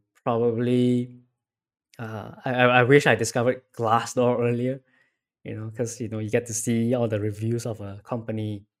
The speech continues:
and you also get to see sort of like a range of, uh, the salary that they pay.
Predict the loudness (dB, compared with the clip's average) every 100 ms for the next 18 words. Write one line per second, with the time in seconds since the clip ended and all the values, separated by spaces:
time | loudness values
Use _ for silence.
0 | _ _ _ _ -12 -8 -8 -8 -4 -6
1 | -6 -8 -4 -2 -2 -6 -12 -20 _ _
2 | 0 2 4 2 2 2 4 4 2 -2
3 | -6 -10 -14 -6 -4 -4 -6 -8 -8 -8
4 | -10 -6 -2 0 0 -2 -6 -2 2 2
5 | -2